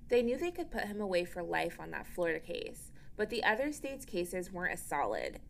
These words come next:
evidence-wise. On May seventh of nineteen ninety-seven, after eight hours of deliberation, a Tampa jury found Glenn guilty of murder in the first degree. And the next day, on May eighth of nineteen ninety-seven,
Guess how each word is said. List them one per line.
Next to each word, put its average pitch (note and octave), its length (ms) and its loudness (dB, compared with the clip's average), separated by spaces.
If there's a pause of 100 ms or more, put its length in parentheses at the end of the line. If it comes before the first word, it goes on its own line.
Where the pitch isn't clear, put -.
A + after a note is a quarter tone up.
evidence-wise. G#2 920 -2 (480)
On A3 160 4
May B3 180 4
seventh F#3+ 440 -2
of F#3 100 -6
nineteen F3+ 380 -2
ninety-seven, F3+ 840 -6
after F#3 320 0
eight A3+ 160 2
hours G#3+ 320 0
of F#3 60 -8
deliberation, E3 880 -4 (320)
a G#3+ 60 -2
Tampa B3+ 380 -2
jury F3+ 380 -2
found E3 340 -6
Glenn F#3 280 0
guilty F3 420 0
of F3 100 -4
murder D#3 360 -4
in E3 120 -4
the E3+ 60 -6
first D#3+ 380 -4
degree. - 480 -4 (480)
And G3+ 100 0
the A3 80 6
next A#3 300 0
day, D4+ 160 0
on G#3+ 200 0
May G3 140 0
eighth A3+ 340 0
of G#3+ 120 -8
nineteen G3 380 -4
ninety-seven, F3 720 -4